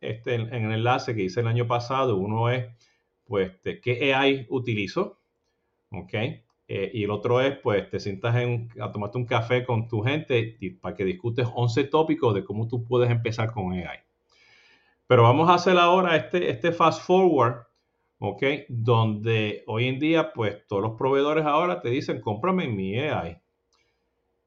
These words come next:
y lo vas a hacer, o sea, la, el prompt engineering que vas a hacer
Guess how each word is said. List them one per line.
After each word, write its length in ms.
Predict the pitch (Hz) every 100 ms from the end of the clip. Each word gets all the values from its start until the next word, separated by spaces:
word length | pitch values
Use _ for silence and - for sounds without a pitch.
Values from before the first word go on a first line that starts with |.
| _ _ _ _ _ _ _ _ _
y 80 | 101
lo 120 | 95
vas 160 | 104 139
a 40 |
hacer, 320 | 160 202 208
o 40 | -
sea, 340 | 120 87 - _ _ _ _
la, 340 | 120 117 117 -
el 240 | 127 117 -
prompt 580 | 156 170 190 185 - _
engineering 600 | 139 143 135 127 151 147 120
que 100 | 113
vas 180 | 120
a 60 | 135
hacer 500 | 131 139 131 127